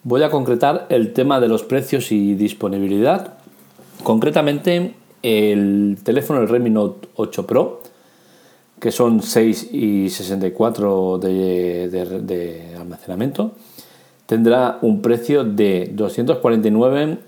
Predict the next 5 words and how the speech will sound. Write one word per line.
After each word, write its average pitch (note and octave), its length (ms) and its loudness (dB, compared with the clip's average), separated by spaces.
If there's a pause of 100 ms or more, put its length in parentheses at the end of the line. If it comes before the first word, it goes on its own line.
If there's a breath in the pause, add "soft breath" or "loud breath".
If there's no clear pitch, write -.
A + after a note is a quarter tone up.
(160)
el, F2+ 1000 -2 (520)
en G2 300 -4
el G2+ 160 -2
precio A#2 380 2
original, G2 640 0